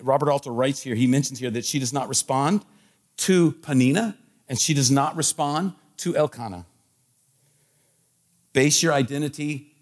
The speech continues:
on the society, that's Peninnah, and she does not, she's not going that way. Uh, that's kind of a sociological hope. Elkanah, uh, presents kind of a physiological hope,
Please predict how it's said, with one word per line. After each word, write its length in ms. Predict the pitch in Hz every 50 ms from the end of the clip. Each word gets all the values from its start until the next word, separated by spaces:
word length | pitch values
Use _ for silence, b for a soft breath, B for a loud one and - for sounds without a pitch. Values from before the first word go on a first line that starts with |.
| _ -
on 140 | - 139 135
the 60 | 127
society, 600 | 117 - 123 113 - 143 127 131 151 160 185 196
that's 200 | 170 131 120 131
Peninnah, 600 | - - - 117 107 107 127 143 127 98 113 127 - _ -
and 140 | 107 104 95
she 180 | - - 107
does 220 | 98 101 104 - 110
not, 320 | 107 104 117 127 - - _ _ _ _ _ _ _ _ _ _ _ _
she's 240 | - - - 110 98
not 180 | 120 123 127 -
going 220 | - 120 117 113
that 200 | 107 104 104 -
way. 240 | - 80 78 107 120 _ b b b b b b b b b b b b b b -
Uh, 180 | - 110 104 107
that's 240 | 104 113 107 - -
kind 160 | - 127 123
of 60 | 113
a 40 | 104
sociological 760 | 98 - - 156 127 - 131 117 110 113 120 117 - - 90
hope. 280 | 78 78 85 87 101 - _ _ -
Elkanah, 500 | - 151 165 160 165 147 135 123 135 135 b b b b b b _ -
uh, 220 | 135 127 123 120
presents 360 | - - 135 120 147 147 139
kind 200 | - - 165 156
of 60 | 156
a 40 | 143
physiological 760 | 135 - - 170 147 147 123 101 98 - - 123 - - 101
hope, 320 | 90 98 95 92 - _